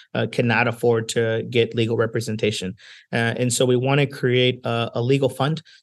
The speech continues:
so that any family that comes to La Casa de Amistad is not limited by having access to do any legal process to adjust their status. For example, there is the fee for the legal representative, which we can waive. Uh, we, we're the legal representatives, but then there's the U S C I S fee or the fee to de-,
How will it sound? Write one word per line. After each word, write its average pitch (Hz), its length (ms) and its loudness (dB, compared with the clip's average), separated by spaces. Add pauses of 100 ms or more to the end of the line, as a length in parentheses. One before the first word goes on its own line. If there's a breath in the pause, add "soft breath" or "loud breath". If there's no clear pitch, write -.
so 131 160 -2
that 120 160 0 (100)
any 147 240 2
family 127 360 0
that 113 140 0
comes 127 220 -4
to 123 100 -4
La 120 120 0
Casa 113 320 -4
de 120 60 -6
Amistad 113 500 -2 (240 loud breath)
is 120 120 2
not 127 220 2
limited 127 500 0
by 110 360 2
having 110 360 -2
access 107 480 -2
to - 60 -10
do 120 160 -4
any 127 220 0
legal 123 260 0
process 110 520 -2
to 117 120 -2
adjust 107 320 -4
their 120 80 -4
status. 107 480 0 (340 loud breath)
For 143 120 4
example, 135 560 2
there 135 240 4
is 131 340 0
the 120 200 -4
fee 143 280 -2
for 127 160 -2
the 123 80 0
legal 131 240 0
representative, 127 640 0 (320 soft breath)
which 143 200 2
we 170 140 4
can 156 180 2
waive. 104 360 2
Uh, 117 240 -2
we, 131 140 4
we're 123 220 4
the 120 120 0
legal 120 240 2
representatives, 123 520 0 (300 loud breath)
but 123 160 4
then 143 160 4
there's 127 280 4
the 120 100 0
U 131 240 4
S 135 160 2
C 127 180 0
I 113 140 0
S 113 240 -4
fee 120 240 2
or 117 100 4
the 117 100 -2
fee 127 180 0
to 123 80 4
de-, 120 200 -4